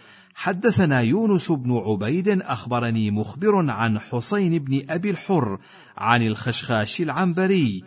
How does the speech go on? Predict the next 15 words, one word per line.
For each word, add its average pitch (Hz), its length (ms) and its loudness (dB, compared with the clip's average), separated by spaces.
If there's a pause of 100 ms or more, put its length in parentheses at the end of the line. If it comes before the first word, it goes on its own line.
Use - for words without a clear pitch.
(300)
قال: 190 220 6
"أتيت 208 480 2
النبي 127 500 2
صلى 156 300 0
الله 117 400 2
عليه 107 380 -2
وسلم 156 600 0
ومع 104 460 0
ابن 170 320 0
لي"، 110 480 0 (280)
فقال: 185 520 0
"ابنك؟" 202 460 2 (280)
قال: 196 360 2
"قلت: 135 380 0
'نعم'". 104 600 0